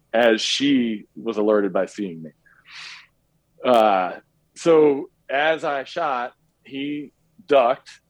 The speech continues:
and I, uh, you know, I obviously shot high into the left, and that's how I, my bow shot when I got home. Uh, so I knocked my first and third axis off, and my sight tape was turned up to,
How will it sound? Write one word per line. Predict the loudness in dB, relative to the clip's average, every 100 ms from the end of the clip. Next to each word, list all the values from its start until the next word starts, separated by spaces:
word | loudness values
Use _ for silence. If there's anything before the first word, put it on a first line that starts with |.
| _
and | -8 -4 -2 0 -2 -4 -6 -8 -8 -4
I, | -2 0 0 0 -2 -4 -6 -8 -10
uh, | -6 -6 -6 -10 _ _ _ _ _ -20 -10
you | -4
know, | -4 -4 -2
I | 0 0 -2 -6
obviously | -2 -2 -2 -8 -8
shot | -6 -6 -4
high | -6 -6
into | -8 -8
the |
left, | -4 -4 -4 _ _ _ -18
and | -10 -6
that's | -6 -4
how | -4
I, | -4 -10 _ -12
my | -8 -6
bow | -4 -4
shot | -6 -6 -8 -10
when | -8 -8 -8
I | -6
got | -4 -4
home. | -2 -2 -2 _ _ _ _ _ _ _
Uh, | 0 2 2 0 -2
so | -2 0 0 0
I | -2
knocked | -6 -8 -8
my | -8
first | -8 -8
and | -4
third | 0 2
axis | 2 0 -2
off, | 2 4 4 2
and | -6 -12
my | -12 -10
sight | -4 -4 -4
tape | -8 -8
was | -10 -14
turned | -14 -8
up | -6 -6 -8
to, | -10